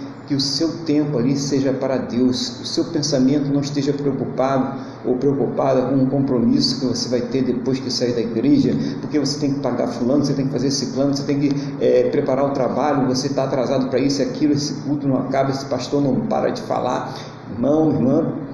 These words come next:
vamos parar com esse negócio. Aquele tempo é de Deus. Lembra? Dê um pouquinho da farinha ali, né? Para Deus, né? Para o profeta, dá os seus ouvidos ali naquele momento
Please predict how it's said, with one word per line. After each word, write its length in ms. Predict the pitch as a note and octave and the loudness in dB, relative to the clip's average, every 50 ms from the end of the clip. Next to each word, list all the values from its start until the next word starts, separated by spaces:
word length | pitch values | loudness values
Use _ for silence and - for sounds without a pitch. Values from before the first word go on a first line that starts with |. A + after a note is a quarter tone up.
| - | -6
vamos 200 | - A2+ A2+ - | -4 -4 -2 0
parar 180 | - C3 C3 C3 | 0 0 0 0
com 100 | C3 C3 | -2 -2
esse 160 | B2+ - - | -4 -4 -4
negócio. 460 | D3 C#3 - - A2 F#2+ F2+ - - - - | -4 -4 -2 -2 -4 -4 -4 -6 -8 -10 -12
Aquele 420 | - - - F3+ F#3 D#3 D3 - | -14 -2 0 2 2 4 2 0
tempo 300 | - - D#3 D3 B2 C3+ | 0 0 0 0 2 0
é 20 | |
de 140 | C3 - D#3 | 0 0 -2
Deus. 580 | C#3+ C3 - C3+ C3 C3 - A2+ - - - - - - - - - - - - | -2 -2 0 2 2 4 4 2 0 0 -2 -6 -8 -10 -14 -16 -16 -16 -4 2
Lembra? 420 | B2 C#3+ D3 C#3+ A#2+ - - - - - - - - - - - - - - - - | 4 4 4 4 4 2 0 0 -2 -4 -6 -8 -10 -10 -12 -14 -16 -16 -16 -14 -4
Dê 420 | - B2+ D#3+ F#3+ F#3 - - - E2+ | 0 4 4 4 4 4 0 0 -2
um 80 | A2+ | -2
pouquinho 540 | A2+ B2 A#2+ - - - D3+ D#3+ E3 D3+ B2+ | -2 -2 -2 -4 -4 -2 0 2 2 4 2
da 120 | G#2+ A#2 A2+ | 2 2 0
farinha 540 | A2+ - A#2 G#2 G2+ A#2 C3+ C#3 B2+ A2+ | 0 0 -2 0 2 2 4 4 4 4
ali, 360 | G#2+ - - - C#3 - - - - - - - | 2 2 2 2 2 2 0 -2 -4 -6 -6 -2
né? 320 | B2+ C#3+ F3 F#3 - - - - - - - - - - - - - - - | 0 0 0 0 -2 -6 -8 -10 -12 -14 -14 -16 -16 -18 -18 -18 -18 -6 -4
Para 500 | B2 B2 B2+ C3 C3 - - - - G2+ | -2 0 0 0 -2 -2 -4 -8 -10 -6
Deus, 440 | G2 A2 A#2+ C3 C3 - - - - | -2 0 2 2 2 2 0 0 -2
né? 200 | - A#2 C3 B2+ - | -2 -2 -2 -2 -2
Para 220 | - - C3 B2+ - | -2 -2 0 -2 -2
o 80 | C3 C3 | -2 -6
profeta, 600 | - - - A2+ - - - A#2+ B2 B2+ B2+ A#2+ | -6 -6 -8 -8 -8 -6 -2 0 0 2 2 0
dá 140 | G2 F#2+ D#3 | 0 0 0
os 120 | F#3 F3+ - | -2 -2 -2
seus 200 | - C#3+ C#3+ C#3 | -4 -2 0 0
ouvidos 320 | B2+ A2 A#2+ C3 - A#2+ | 0 2 2 0 0 0
ali 260 | A#2+ - C3+ C3+ C3 | 0 0 2 2 2
naquele 300 | A#2+ G#2+ - B2+ C3+ B2+ | 2 2 2 2 2 2
momento 600 | B2 A2+ G#2+ G#2 A#2 B2+ C#3 C3 - - - - | 2 2 2 2 2 2 2 2 0 -2 -6 -8